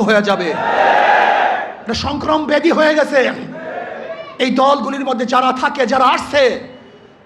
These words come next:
একজন ভালো আদর্শ নিয়ে বের হতে পারে নাই। আমার যুবক বন্ধুকে বলবো, আদর্শবান হও, নীতিবান হও। এই দেশকে বিনা-, বিনির্মাণ করতে হবে, এই দেশকে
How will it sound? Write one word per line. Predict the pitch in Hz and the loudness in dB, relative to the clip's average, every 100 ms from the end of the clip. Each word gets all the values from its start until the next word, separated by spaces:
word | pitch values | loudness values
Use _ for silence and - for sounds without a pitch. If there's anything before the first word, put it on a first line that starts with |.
| - | -4
একজন | 240 220 240 226 | -4 -2 -2 -2
ভালো | 208 240 220 | 2 4 4
আদর্শ | 220 269 240 | 4 0 -2
নিয়ে | 233 226 | 0 2
বের | 208 | 2
হতে | 214 196 | 2 2
পারে | 196 190 | 2 0
নাই। | 180 - - - - - - - - - - - - - - - | -4 -8 -10 -2 4 4 4 4 4 2 0 -4 -8 -12 -8 -2
আমার | 247 262 - | 2 2 0
যুবক | 285 240 | -2 0
বন্ধুকে | 269 269 262 240 | 0 0 0 2
বলবো, | 247 214 185 131 - - - - - - - - - - - - - 202 | 2 2 0 0 -6 -20 -20 -20 -20 -20 -20 -20 -20 -20 -20 -20 -6 -2
আদর্শবান | 220 247 262 254 | 0 0 0 2
হও, | 240 247 220 - - - - - - - - - 202 | 4 4 2 -2 -10 -18 -20 -20 -20 -20 -20 -12 -4
নীতিবান | 247 254 262 262 285 262 | -2 0 0 2 2 4
হও। | 269 226 156 - - - - - - - - - - | 4 2 -4 -12 -20 -20 -20 -20 -20 -20 -20 -10 -2
এই | 226 247 | 2 2
দেশকে | 240 - 226 | 2 -2 -4
বিনা-, | 240 247 233 202 | 0 0 0 -2
বিনির্মাণ | 233 262 262 277 269 | 0 0 2 2 2
করতে | 254 - 233 | -2 0 2
হবে, | 214 180 - - - - - - - - - | 2 2 -2 -12 -16 -14 -12 -8 -4 -2 0
এই | 233 262 | 2 2
দেশকে | 247 247 | 0 0